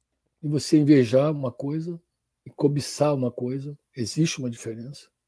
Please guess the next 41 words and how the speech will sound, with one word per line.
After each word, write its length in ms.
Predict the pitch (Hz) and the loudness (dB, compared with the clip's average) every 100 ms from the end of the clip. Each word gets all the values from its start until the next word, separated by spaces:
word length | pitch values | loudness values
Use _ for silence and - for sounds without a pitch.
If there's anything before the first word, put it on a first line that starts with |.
| _ _ | _ _
Óbvio, 380 | 135 123 113 123 | -2 -2 -2 -6
a 60 | |
inveja 520 | 117 113 139 139 160 - _ _ _ _ - | -2 2 2 2 -2 -6 _ _ _ _ 4
é, 260 | 127 123 - | 6 8 8
é 80 | 123 | 6
você 280 | 123 - 131 | 6 2 0
querer 480 | - 127 135 160 | 4 4 8 8
aquilo 600 | 180 - 156 147 170 170 - _ _ _ | 8 4 0 2 2 0 -4 _ _ _
que 100 | - | -4
é 40 | |
do 160 | 127 135 | -2 6
outro, 200 | 165 165 | 8 8
mas 160 | 147 151 | 4 6
é 40 | |
você 220 | 139 147 147 - | 4 -2 -6 2
desejar 640 | 143 139 165 135 117 165 | 4 6 4 2 4 4
aquilo, 380 | 160 - 139 135 | 4 0 -6 -6
aquilo 180 | - 147 | -6 -4
despertou 680 | 151 - 165 - - 156 | -4 0 0 0 0 2
algo 200 | 151 147 131 | 4 2 -2
em 60 | |
você. 180 | 120 127 | -6 -10
Você 300 | 117 127 123 _ _ _ | -14 -14 -16 _ _ _
queria 260 | 143 151 180 | 0 2 2
estar 440 | - 165 151 135 _ _ _ _ | 2 2 0 -4 _ _ _ _
no 120 | 143 131 | -4 -2
lugar 300 | 123 131 131 | 4 6 6
da 100 | 123 | 0
pessoa, 600 | 117 - 139 131 117 107 | -6 -8 -6 -4 -6 -8
você 120 | 135 | -8
inveja 520 | 123 127 165 156 120 | 0 6 8 8 6
a 40 | 110 | -2
condição 440 | - 123 - 117 | -8 -10 -8 -8
da 80 | 117 | -8
pessoa, 560 | - 110 131 131 117 _ _ _ _ _ | -12 -14 -8 -8 -10 _ _ _ _ _
você 140 | 143 | -6
acha 140 | 135 | -4
que 60 | - | -4
a 20 | |
pessoa 340 | - 120 - 135 | -4 -2 -2 -2
tá, 260 | 139 123 | -2 -4